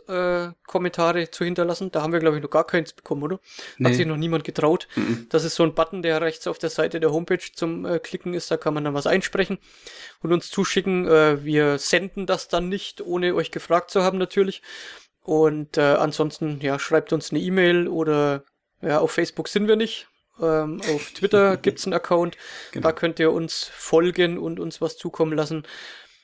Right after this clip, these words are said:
Speaker 1: Und ansonsten, ja, schickt uns eure Kommentare. Wir freuen uns immer und, äh,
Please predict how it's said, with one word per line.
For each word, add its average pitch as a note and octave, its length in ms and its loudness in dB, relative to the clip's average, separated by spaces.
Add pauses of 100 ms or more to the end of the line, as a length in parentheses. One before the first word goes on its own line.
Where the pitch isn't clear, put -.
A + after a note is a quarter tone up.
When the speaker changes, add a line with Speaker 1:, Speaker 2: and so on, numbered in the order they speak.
Speaker 1:
Und D3 300 -4
ansonsten, D3 440 -4
ja, D3+ 180 4
schickt - 340 -2
uns F#3+ 420 -2
eure E3+ 280 2
Kommentare. D3+ 580 2
Wir C#3 100 -2
freuen C#3+ 300 -2
uns C3+ 160 -6
immer E3 320 0
und, D3 320 -6
äh, C#3 320 -2